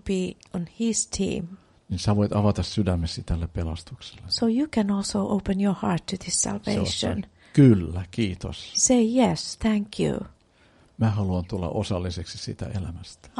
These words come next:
Speaker 1: I want to be a part of that life.
Speaker 2: Se on ilmainen lahja.
Speaker 1: And it's a free gift.
Speaker 2: Ota vastaan.
Speaker 1: Just receive it.
Speaker 2: Siinä kaikki.
Speaker 1: And that's all.
Speaker 2: Ja anna hänen tarttua sinun elämääsi.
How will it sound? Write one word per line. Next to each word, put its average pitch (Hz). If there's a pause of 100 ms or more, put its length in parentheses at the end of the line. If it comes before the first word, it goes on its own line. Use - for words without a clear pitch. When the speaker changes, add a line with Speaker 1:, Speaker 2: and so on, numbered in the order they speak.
(100)
Speaker 1:
I 254
want 208
to 196
be 180
a 180 (100)
part 190
of 190
that 208
life. - (120)
Speaker 2:
Se -
on 107
ilmainen 95
lahja. 82 (220)
Speaker 1:
And 226 (120)
it's 226
a -
free 247
gift. - (120)
Speaker 2:
Ota 110
vastaan. - (160)
Speaker 1:
Just -
receive 208
it. -
Speaker 2:
Siinä 107
kaikki. - (180)
Speaker 1:
And 208
that's 214 (100)
all. 175 (320)
Speaker 2:
Ja 95
anna 104
hänen 90
tarttua 98
sinun 87
elämääsi. -